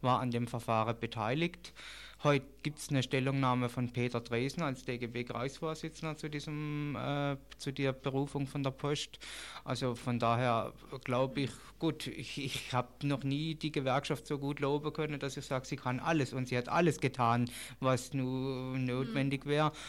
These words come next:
Speaker 1: Aber sie tut und, äh, sie tut einiges, aber sicherlich wär mehr möglich und auch
Speaker 2: Mhm.
Speaker 1: konsequenter möglich,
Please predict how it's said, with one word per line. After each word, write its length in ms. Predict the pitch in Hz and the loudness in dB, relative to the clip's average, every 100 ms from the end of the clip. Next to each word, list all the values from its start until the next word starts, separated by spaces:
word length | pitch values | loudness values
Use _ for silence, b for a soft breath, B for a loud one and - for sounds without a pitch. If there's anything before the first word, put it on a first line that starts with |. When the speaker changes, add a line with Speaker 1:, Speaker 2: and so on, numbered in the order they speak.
| B B | B B
Speaker 1:
Aber 280 | 143 147 139 | 0 2 2
sie 180 | - - | 2 0
tut 500 | 180 160 135 - - 76 | 4 4 2 -4 -12 -10
und, 300 | 131 127 127 | -6 -6 -6
äh, 260 | 113 113 127 | -8 -8 -8
sie 220 | - 131 | -6 -6
tut 240 | - 127 | -2 -4
einiges, 720 | - 131 156 170 175 156 - - | 2 4 4 2 0 -2 -6 -2
aber 240 | 151 127 | -2 0
sicherlich 440 | - 117 131 139 | -2 0 2 2
wär 220 | 143 139 127 | 2 2 2
mehr 240 | 123 120 | 2 2
möglich 480 | 131 135 127 117 - | 0 -2 -2 -4 -4
und 140 | 131 | 0
auch 140 | 120 117 | 0 2
Speaker 2:
Mhm. 40 | |
Speaker 1:
konsequenter 640 | 135 127 127 123 123 117 | 2 2 0 2 2 2
möglich, 420 | 107 104 107 117 | 0 -2 -2 -4